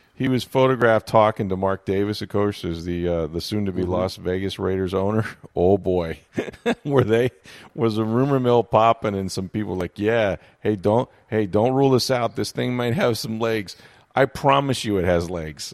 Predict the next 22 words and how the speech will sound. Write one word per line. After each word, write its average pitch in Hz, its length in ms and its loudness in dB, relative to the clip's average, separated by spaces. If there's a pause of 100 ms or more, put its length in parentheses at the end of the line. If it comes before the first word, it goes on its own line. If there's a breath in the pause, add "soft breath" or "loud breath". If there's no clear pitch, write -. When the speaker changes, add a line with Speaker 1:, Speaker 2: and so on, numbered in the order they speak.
Speaker 1:
<laughs> - 60 -8
I 110 140 -4
Speaker 2:
Oh, 143 180 4
Speaker 1:
promise 135 720 4
Speaker 2:
Jon 127 140 2
Speaker 1:
you. 147 80 4
Speaker 2:
Gruden 143 160 0
and 110 100 -6
Tom 123 280 0
Brady, 127 180 6
Speaker 1:
Oh, 147 160 10
Speaker 2:
of 135 60 0
Speaker 1:
my. 120 200 6
Speaker 2:
course. 113 400 2 (140)
Speaker 1:
Oh, 127 360 4 (320 soft breath)
knowing, 165 560 2
knowing 160 580 2 (180)
John, 90 600 0 (240)
a-, 101 40 -12 (180)
as 101 200 0
I 95 140 2
do, 87 420 -2